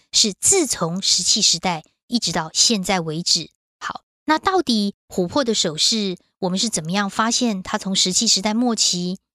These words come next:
人类就已经开始把它制作成珠宝呢？其实当时考古的发现主要是在北欧沿海地区，不过现在琥珀因为世界各地都可以找得到，例如在多米尼加共和国，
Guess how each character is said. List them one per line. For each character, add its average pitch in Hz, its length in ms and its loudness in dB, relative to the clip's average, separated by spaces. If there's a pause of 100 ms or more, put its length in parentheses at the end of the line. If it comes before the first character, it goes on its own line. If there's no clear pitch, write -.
(100)
人 180 240 0
类 226 140 4
就 214 200 2
已 165 60 -2
经 185 120 -2
开 208 180 0
始 196 120 0
把 160 140 -4
它 170 100 -6
制 208 160 0
作 196 160 0
成 170 180 -6
珠 269 180 0
宝 208 220 0
呢？ 180 200 -2 (320)
其 - 140 0
实 214 120 0
当 233 200 0
时 175 280 0 (220)
考 190 180 -2
古 202 140 -2
的 165 100 -6
发 185 220 0
现 185 260 -2
主 160 140 -2
要 175 120 -2
是 190 160 0
在 165 260 -2 (300)
北 165 200 -4
欧 262 280 2
沿 208 240 2
海 175 260 -2
地 180 200 -6
区， 175 420 -4 (380)
不 247 120 0
过 311 100 2
现 349 180 2
在 320 120 2
琥 185 160 -4
珀 226 180 -2
因 226 100 0
为 226 80 2
世 233 200 2
界 220 160 0
各 208 160 0
地 196 120 -8
都 185 120 -4
可 - 160 -6
以 180 60 -4
找 151 180 -8
得 - 80 -10
到， 185 280 0 (220)
例 302 120 2
如 233 140 0
在 247 160 0
多 262 160 0
米 269 120 2
尼 214 120 4
加 233 160 0
共 240 160 -2
和 180 200 -2
国， 170 280 -2